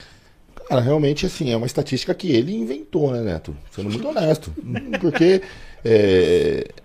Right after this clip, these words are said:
hoje, cada vez mais, o policial, ele é cons-, ele, ele é treinado pra ser algo técnico, uma abordagem técnica. Eu concordo que, assim, eu, eu lembro que o coronel Melo Araújo, que hoje tá,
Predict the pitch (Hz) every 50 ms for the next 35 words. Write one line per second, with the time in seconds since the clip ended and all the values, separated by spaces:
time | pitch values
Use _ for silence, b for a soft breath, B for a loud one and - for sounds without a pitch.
0 | - - - - 98 117 151 175 151 131 123 123 113 104 104 123 170 139 117 104
1 | 143 190 156 131 - - 120 117 113 - - - 117 156 214 202 180 151 - 160
2 | 147 - - - - 104 104 110 - 110 110 110 113 110 - - _ _ _ _
3 | _ _ _ - 147 - 226 180 123 110 127 196 233 - 339 330 330 - _ _
4 | _ _ _ - - - 233 - - 160 202 202 214 247 330 - - - - 220
5 | 185 - - 110 95 - - 92 92 101 104 95 127 156 - 147 - - 98 95
6 | 95 b b b b b b b b b - 170 190 - 202 151 - - 117 135
7 | 175 165 123 117 107 92 120 117 - - 113 101 101 98 92 107 113 123 139 139
8 | 135 - 117 - - 117 110 110 104 101 101 101 98 95 104 104 101 95 92 85
9 | 92 113 131 117 95 92 90 - 95 95 92 92 87 - 90 82 73